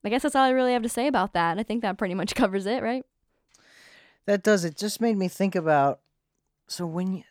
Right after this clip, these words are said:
Speaker 2: I, I've never really thought about how when you're a baby, you're not breathing in there. And then you pop out and then you're breathing.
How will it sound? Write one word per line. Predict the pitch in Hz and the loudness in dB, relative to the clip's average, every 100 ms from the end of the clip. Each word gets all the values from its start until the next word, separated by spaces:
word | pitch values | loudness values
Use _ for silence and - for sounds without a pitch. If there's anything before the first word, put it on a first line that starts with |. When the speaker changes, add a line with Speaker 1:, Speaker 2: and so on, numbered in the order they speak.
| _ - | _ -18
Speaker 2:
I, | 156 165 | -16 -4
I've | 220 240 | 0 2
never | 262 269 | 0 0
really | 247 226 | 0 0
thought | - 220 | 0 2
about | 196 151 135 | 2 2 0
how | 156 | -2
when | 165 160 | -2 -2
you're | 147 | -4
a | |
baby, | 127 - 160 175 135 104 107 _ _ _ - | -4 -2 -2 -2 -4 -8 -14 _ _ _ -12
you're | 147 | -6
not | 196 - | -6 -6
breathing | - 139 185 131 104 | -8 -6 -6 -6 -10
in | 98 | -10
there. | 98 95 95 _ _ _ | -12 -16 -20 _ _ _
And | 135 | -12
then | 147 160 | -10 -10
you | 120 | -12
pop | - 143 135 | -8 -8 -6
out | 135 - | -8 -10
and | 113 104 | -12 -10
then | 127 | -8
you're | 127 | -8
breathing. | 123 120 104 95 | -10 -10 -10 -14